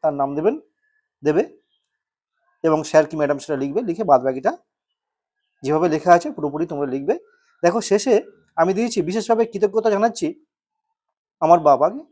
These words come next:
এক্ষেত্রে তুমি যদি তোমার বাবা বা মা অন্য কেউ থাকে সেটা তুমি দিতে পারো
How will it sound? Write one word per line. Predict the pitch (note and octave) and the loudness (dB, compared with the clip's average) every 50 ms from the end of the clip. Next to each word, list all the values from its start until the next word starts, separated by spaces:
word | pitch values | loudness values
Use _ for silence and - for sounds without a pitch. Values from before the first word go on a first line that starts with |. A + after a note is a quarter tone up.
| _ _ _ _ _ _ _ _ _ - | _ _ _ _ _ _ _ _ _ -2
এক্ষেত্রে | - F3 A3+ A#3 A#3 B3+ A3 | -2 0 0 0 -2 -2 -4
তুমি | - G#3+ G#3 | -4 -4 -2
যদি | G#3+ A3 A3 | -2 -2 -2
তোমার | F#3 A3 G3+ G#3 G#3 G3 | -2 2 4 4 4 6
বাবা | E3+ D#3+ D3 C#3+ E3+ F3 | 6 4 6 8 10 8
বা | D#3 D#3+ D#3+ | 10 8 6
মা | D3+ D3 D3 D3+ D#3+ E3 - - | 4 4 2 2 2 0 -4 -6
অন্য | D#3 D3+ E3 F3+ | -6 -4 -4 -4
কেউ | F3+ G#3+ | -4 -4
থাকে | G#3 - D#3 - C4+ | -4 -4 -6 -8 -10
সেটা | - - - D3 | -16 -12 -8 -8
তুমি | D3+ D3+ C3 | -8 -8 -8
দিতে | B2+ A#2+ B2 | -12 -12 -8
পারো | B2 A#2 A#2 A2 | -6 -6 -6 -6